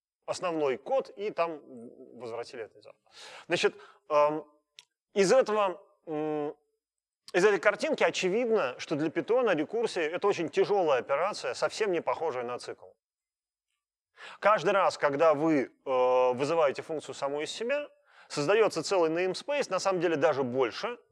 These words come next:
э, создается, скажем так, контекст этой функции. Вот.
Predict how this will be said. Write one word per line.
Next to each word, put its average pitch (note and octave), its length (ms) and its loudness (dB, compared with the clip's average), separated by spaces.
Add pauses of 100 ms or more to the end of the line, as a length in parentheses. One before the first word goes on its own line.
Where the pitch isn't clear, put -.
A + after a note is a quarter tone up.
(200)
э, C#3 220 0
создается, D3+ 760 -2
скажем C#3+ 340 0
так, C3 200 0
контекст E3 440 0
этой C3+ 160 -4
функции. E3+ 420 -12 (880)
Вот. G3+ 320 2